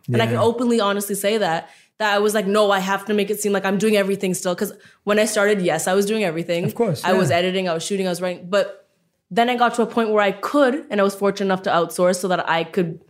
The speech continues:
Speaker 1: have more time to be more creative and do other things.
Speaker 2: Hundred percent.
Speaker 1: But I was made to feel so guilty about that, you know? And I think a
Speaker 2: Mm.
Speaker 1: lot of creators relate to this idea of you have to put off this facade, like, you do everything, but you don't.
Speaker 2: No.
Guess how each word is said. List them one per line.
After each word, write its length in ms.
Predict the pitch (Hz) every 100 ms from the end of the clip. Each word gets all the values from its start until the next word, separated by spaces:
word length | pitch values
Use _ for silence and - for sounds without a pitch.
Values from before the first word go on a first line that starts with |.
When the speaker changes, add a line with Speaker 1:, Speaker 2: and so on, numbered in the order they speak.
| _
Speaker 1:
have 220 | - 170 175
more 200 | 170 175
time 300 | 175 170 170
to 80 |
be 60 | 180
more 160 | 165 165
creative 240 | 175 170
and 60 | 170
do 120 | 160
other 160 | 190
things. 220 | 196 175 160
Speaker 2:
Hundred 60 |
percent. 360 | 139 - 202 190 -
Speaker 1:
But 120 | 240 240
I 80 |
was 120 | 240 240
made 160 | 226
to 60 | -
feel 100 | 233
so 120 | 226
guilty 280 | 214 277 330
about 240 | 220 175 165
that, 260 | 151 - _ _ _ _
you 100 | 185
know? 120 | 196 214
And 80 | 208
I 40 |
think 160 | 208 202
a 40 |
Speaker 2:
Mm. 40 |
Speaker 1:
lot 160 | 190 185
of 60 | 185
creators 380 | 214 196 190 175
relate 540 | 175 185 208 - -
to 100 | 196
this 180 | 180 180
idea 320 | 170 175 170
of 180 | 165 175 - _ -
you 140 | 208
have 240 | 202 190 185
to 60 | 196
put 120 | 196
off 100 | 180
this 100 | 175
facade, 320 | 175 - 180
like, 120 | 175 165
you 60 |
do 120 | 170 175
everything, 240 | 196 220
but 160 | 214 247
you 60 |
don't. 340 | 233 381 226 - 135
Speaker 2:
No. 220 | 120